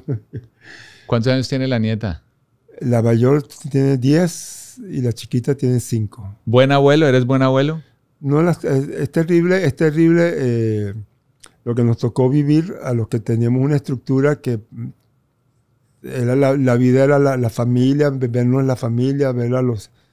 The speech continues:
Speaker 1: mi-, mis padres, ve-, con, veían a mis nietas. Yo viví como inmigrante esa pérdida de no tener a mis abuelos, sino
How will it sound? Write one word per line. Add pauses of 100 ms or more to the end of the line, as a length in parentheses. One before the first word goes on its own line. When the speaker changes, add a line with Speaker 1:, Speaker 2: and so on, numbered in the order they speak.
(280)
Speaker 1:
mi-,
mis
padres,
ve-,
con, (420)
veían
a
mis
nietas. (180)
Yo
viví
como
inmigrante
esa
pérdida
de
no (240)
tener
a
mis
abuelos, (500)
sino